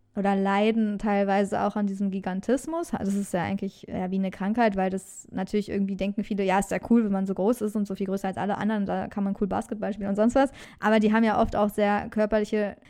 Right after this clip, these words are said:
genau, die haben diese, die können zwar eine Zeit lang, äh, gut Sport machen, aber bei Nikolai Walujew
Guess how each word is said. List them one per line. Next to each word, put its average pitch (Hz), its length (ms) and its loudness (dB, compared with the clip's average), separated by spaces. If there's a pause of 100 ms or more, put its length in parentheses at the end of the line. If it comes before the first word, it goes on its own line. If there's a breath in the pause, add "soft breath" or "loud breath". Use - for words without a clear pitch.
(120 soft breath)
genau, 233 380 8
die 208 140 4
haben 220 240 4
diese, 220 300 4 (240)
die 220 120 6
können 247 240 6
zwar 233 160 -2
eine 214 140 0
Zeit 226 260 0
lang, 220 340 -2 (180)
äh, 214 180 4
gut 220 200 4
Sport 220 400 0
machen, 277 440 0
aber 202 200 0
bei 208 80 0
Nikolai 214 460 0
Walujew 214 340 2